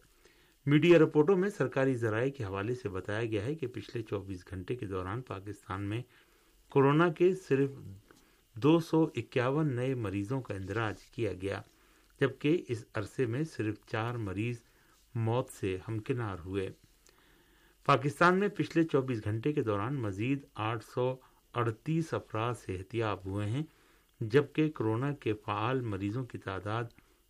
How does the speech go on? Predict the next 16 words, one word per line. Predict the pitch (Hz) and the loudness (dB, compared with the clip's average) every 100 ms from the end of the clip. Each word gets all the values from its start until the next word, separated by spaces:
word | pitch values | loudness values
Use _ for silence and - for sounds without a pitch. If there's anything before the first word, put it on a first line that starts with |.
| - | -8
گھٹ | 101 127 - | -2 -2 -2
کر | - 95 - - | -4 -4 -6 -4
انتیس | 127 123 156 147 104 | -4 -2 -2 -2 -4
ہزار | 98 95 98 - - | -4 -4 -6 -10 -4
آٹھ | 117 123 - | -2 -2 -8
سو | - 95 95 95 - | -8 -6 -6 -10 0
دو | 123 95 - _ _ _ _ _ 135 | 0 0 -4 _ _ _ _ _ 0
ہو | 113 | 0
گئی | 98 101 85 | 0 -4 -4
ہے۔ | 104 104 - _ _ _ - - _ - | -4 -4 -10 _ _ _ -20 -20 _ 2
اعداد | 143 160 | 6 8
و | 156 | 6
شمار | 151 143 139 175 | 4 2 2 2
کے | 170 | 2
مطابق | 143 135 139 208 165 | 0 2 2 2 2
رواں | 131 131 139 | 2 2 0